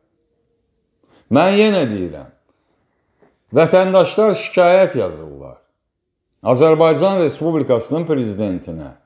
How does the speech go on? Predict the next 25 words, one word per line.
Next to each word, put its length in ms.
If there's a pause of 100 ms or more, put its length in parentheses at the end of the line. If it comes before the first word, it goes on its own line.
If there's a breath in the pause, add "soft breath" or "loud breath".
Çünki 320
başqa 380
heç 160
kim 200
baxmır, 520
məcburdur, 640
götürür, 400
yazır 400
prezidentə. 720
Amma 240
o 100 (360)
şikayət 520
gedib 240
prezidentə 560
çatmır. 480 (640)
Prezident 480
administrasiyasında 1120
indi 160
hansısa 600
bir, 180 (480 soft breath)
e, 180
məmurun 640
keçir 300
əlinə, 560
baxır, 480